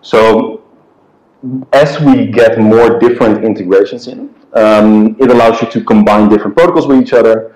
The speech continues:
to combine, uh, different, um, exposures, uh, on the underlying assets. Um, and for every pro-, so the main function, so the main, uh, decision that we make whenever we get a new protocol in isn't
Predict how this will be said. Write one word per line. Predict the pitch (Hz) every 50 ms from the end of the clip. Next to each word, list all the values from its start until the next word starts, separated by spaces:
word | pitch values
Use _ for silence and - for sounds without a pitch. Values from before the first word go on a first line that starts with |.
| _ _ _ _
to | - 101
combine, | 101 107 101 98 104 104 104 104 101 101 104 101
uh, | - 101 101 101
different, | 95 98 107 - - 113 107 101 101 92 - - - -
um, | 101 98 98 95 95 95 95 95 92 92 92 92 92 92 95 - _ _ _ _ -
exposures, | - 135 - - - 156 156 170 - 165 156 143 135 - - - - _ _ _ _ _ _ _ - -
uh, | 123 117 120 120
on | 117 120 117 117 120 110
the | 104 110 113 - -
underlying | 98 113 110 110 107 104 104 101 101 98
assets. | 101 98 98 - 101 95 - - - _ _ _ _ _ _ _ _ -
Um, | 104 101 98 98 98 104 101 -
and | 120 117 113
for | - 127 107
every | 113 120 120 127 123 117 - -
pro-, | 127 117 113 113 110
so | - - 123
the | 123 120
main | 123 117 117 120 127 135 139 139 135 - - - - _
function, | - - 139 123 113 - - - -
so | - -
the | 123 113
main, | 113 117 120 123 117 117 113 110 113 110 - -
uh, | 113 110
decision | 104 107 113 - - - 131 131 - 208 131 139 - - -
that | 135 135
we | 131 131
make | 127 131 123 - -
whenever | - 120 117 - 123
we | 117 113 104
get | 101 113 101 -
a | 107
new | 107 110 107
protocol | 110 113 110 107 101 - 113 113
in | 110 - - - - _ _ -
isn't | - 160 165 - 185 170 143 123 - - - - -